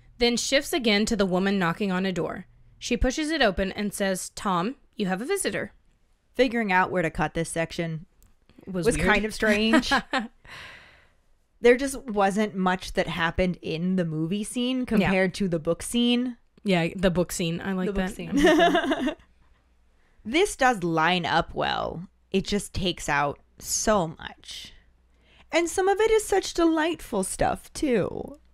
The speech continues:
Speaker 1: Yeah, there's lots of really cool stuff that happens in this scene, but they obviously can't include Katie being sent to Saint Mungo's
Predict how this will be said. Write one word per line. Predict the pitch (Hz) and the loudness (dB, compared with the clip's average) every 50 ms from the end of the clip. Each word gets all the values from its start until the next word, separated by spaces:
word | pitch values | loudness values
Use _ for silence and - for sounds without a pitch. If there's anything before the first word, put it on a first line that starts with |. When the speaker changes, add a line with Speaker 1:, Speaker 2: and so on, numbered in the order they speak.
| _ _ | _ _
Speaker 1:
Yeah, | - 269 - 339 320 320 311 302 294 | -12 -4 0 2 4 4 4 4 2
there's | - 311 311 - 302 | 0 -2 -2 0 0
lots | 285 294 294 - | 0 0 2 0
of | 339 320 285 | -2 0 2
really | 294 285 285 269 | 2 2 2 0
cool | - - 240 220 220 220 | 0 0 2 2 2 0
stuff | - - - 196 185 185 - - | -2 -4 -2 0 0 0 0 -2
that | - 180 180 | -6 -4 0
happens | 175 180 175 - 196 185 180 180 170 - | 0 0 0 0 -2 -2 -2 -2 -4 -6
in | - - 190 180 175 | -6 -4 -2 0 0
this | 170 165 - | 0 -2 -4
scene, | - - - 208 202 190 180 170 165 175 180 - _ _ _ _ _ _ - - - | -6 -6 -4 -2 0 0 0 0 -2 -2 -6 -8 _ _ _ _ _ _ -20 -20 -4
but | - 240 208 - | -2 -2 0 0
they | 233 226 - | -2 -2 0
obviously | - 208 247 277 311 277 - - 220 190 | 0 0 2 2 0 -2 0 -2 -4 -4
can't | - - 226 220 214 - | -4 -2 -2 -2 -2 -2
include | - 208 202 - - - 233 233 240 226 190 - | -4 -8 -8 -8 -4 0 2 2 2 0 -2 -6
Katie | - - 214 208 214 208 180 | -4 0 0 0 0 0 0
being | 196 196 196 196 | 0 0 0 -2
sent | - - 208 190 175 | -4 -4 -6 -6 -6
to | 190 | -8
Saint | - - 190 - - | -6 -4 -4 -2 -2
Mungo's | 196 220 247 226 208 196 196 208 196 - | -2 -2 0 0 0 0 0 -2 -4 -6